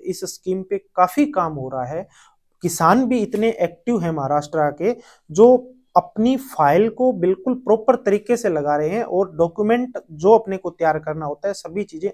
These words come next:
अच्छी तरीके से तैयार करके अप्लाई करते हैं, तो उनकी फार्मों के अंदर बहुत कम इश्यूज आते हैं, तो उनका, आ, जो फाइलें उनकी पास हो रही है वो ज़्यादा हो रही है और उनको जो सब्सिडी मिल पा रही है वो ज़्यादा इसीलिए मिल पा रही है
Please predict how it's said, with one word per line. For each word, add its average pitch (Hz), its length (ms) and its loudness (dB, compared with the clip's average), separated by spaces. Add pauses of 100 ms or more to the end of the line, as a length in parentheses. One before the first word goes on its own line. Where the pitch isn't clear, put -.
अच्छी - 240 -2
तरीके 185 320 -2
से 170 140 -6
तैयार 156 260 -4
करके 156 380 -8 (380)
अप्लाई 170 300 2
करते 165 320 -2
हैं, 208 120 -2
तो 208 80 0
उनकी 175 460 -2 (360)
फार्मों 180 320 6
के 190 140 -4
अंदर 175 200 0
बहुत 160 540 -4
कम 208 260 -2
इश्यूज 175 360 -4
आते 139 260 -6
हैं, 214 180 -4
तो 196 140 -2
उनका, 175 360 0 (420)
आ, 160 500 2
जो 180 280 2
फाइलें 175 380 2
उनकी 196 280 -4
पास 170 380 -2
हो 160 60 -2
रही 165 120 -2
है 208 60 0
वो 185 140 -2
ज़्यादा 131 320 -4
हो 185 140 2
रही 202 180 0
है 208 140 -2
और 170 220 -4
उनको 170 300 -4
जो 165 120 -4
सब्सिडी 180 460 -4
मिल 175 180 -6
पा 175 200 -2
रही 175 180 -4
है 190 80 -2
वो 175 200 -6
ज़्यादा 151 260 0
इसीलिए 214 420 0
मिल 160 160 -6
पा 156 140 -2
रही 156 160 -4
है 269 120 -2